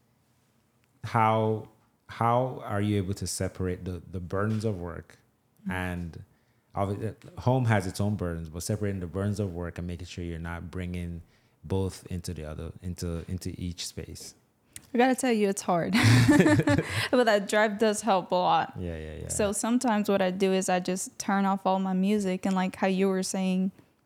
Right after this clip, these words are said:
Speaker 2: just give yourself time to decompress.
Speaker 1: Mm-hmm.
Speaker 2: I just listen to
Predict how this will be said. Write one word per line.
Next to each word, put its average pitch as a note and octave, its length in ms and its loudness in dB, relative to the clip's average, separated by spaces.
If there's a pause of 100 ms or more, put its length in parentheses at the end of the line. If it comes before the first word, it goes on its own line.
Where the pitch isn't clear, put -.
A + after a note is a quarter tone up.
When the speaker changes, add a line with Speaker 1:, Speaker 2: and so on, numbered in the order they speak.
(140)
Speaker 2:
just F#3+ 320 0 (760)
give G#3+ 200 4
yourself G#3 380 -2
time G3 240 0
to G#3 100 -4
decompress. F#3+ 800 -2
Speaker 1:
Mm-hmm. G3+ 360 -6 (120)
Speaker 2:
I G3 60 2
just G#3 280 0
listen G3 440 2
to F#3 680 0